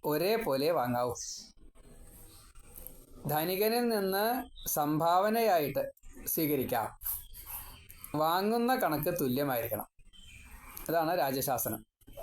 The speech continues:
ഇന്നിപ്പോ അങ്ങനെയല്ല. നമ്മൾ ആസ്പത്രിയിൽ പോയിട്ട് മുറി എടുത്താൽ, റൂം എടുത്താൽ പിന്നെ ഒക്കെ വ്യത്യാസമായി. അതേപോലെ തന്നെ അത് എ സി റൂം കാറ്റഗറി ഒക്കെ ഉണ്ടായിന്. അപ്പൊ എ സി റൂം എടുത്താൽ നമ്മുടെ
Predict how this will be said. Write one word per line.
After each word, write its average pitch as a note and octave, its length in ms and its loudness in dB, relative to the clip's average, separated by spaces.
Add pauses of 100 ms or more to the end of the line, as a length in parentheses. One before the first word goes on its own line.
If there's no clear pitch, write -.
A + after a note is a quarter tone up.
(720)
ഇന്നിപ്പോ G#3+ 260 2
അങ്ങനെയല്ല. F3 360 2 (880)
നമ്മൾ D#3+ 200 0 (380)
ആസ്പത്രിയിൽ F3 520 2
പോയിട്ട് F#3 300 2
മുറി D#3+ 160 2
എടുത്താൽ, F3 340 2 (1200)
റൂം G3 240 4
എടുത്താൽ G#3 340 4 (400)
പിന്നെ F3 200 2
ഒക്കെ F3+ 200 0
വ്യത്യാസമായി. C#3 460 0 (800)
അതേപോലെ G3 360 2
തന്നെ G3 160 2
അത് G3 140 2 (260)
എ - 60 2
സി G#3 220 2
റൂം G#3 200 4 (140)
കാറ്റഗറി E3+ 360 2
ഒക്കെ F3+ 140 2
ഉണ്ടായിന്. C3 300 2
അപ്പൊ D#3+ 140 0 (880)
എ E3+ 140 2
സി G#3 180 4
റൂം G#3+ 220 4
എടുത്താൽ G3 320 2 (100)
നമ്മുടെ E3+ 300 2